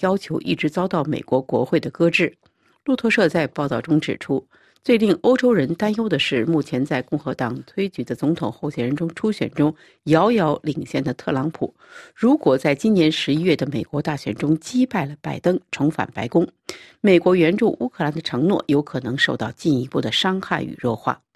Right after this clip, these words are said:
舒尔茨星期三搭机离开柏林前往华盛顿时，在机场表示，目前在欧洲已做的承诺以及美国国会已经决定做出的承诺是远远不够的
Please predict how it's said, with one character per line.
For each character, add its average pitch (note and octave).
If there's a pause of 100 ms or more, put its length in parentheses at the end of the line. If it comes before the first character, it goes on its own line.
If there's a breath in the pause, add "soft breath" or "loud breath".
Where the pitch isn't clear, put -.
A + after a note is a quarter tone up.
(600 soft breath)
舒 -
尔 G#3+
茨 G#3+
星 A#3+
期 B3+
三 A#3+ (180)
搭 A3
机 -
离 E3
开 E3 (340)
柏 D#3
林 D3+
前 D3+
往 D#3
华 -
盛 D#3
顿 D#3
时， A2+
在 B2+
机 -
场 C3+
表 B2+
示， - (540 loud breath)
目 C4
前 F3
在 E3
欧 F#3+
洲 F#3+
已 A#2+
做 -
的 B2+
承 -
诺 D#3+
以 C3
及 D3
美 D3
国 C#3+
国 C#3
会 E3
已 A#2+
经 C3
决 B2+
定 E3
做 C#3+
出 D3
的 B2+
承 -
诺 D#3
是 -
远 A2+
远 A#2+
不 B2+
够 B2
的 -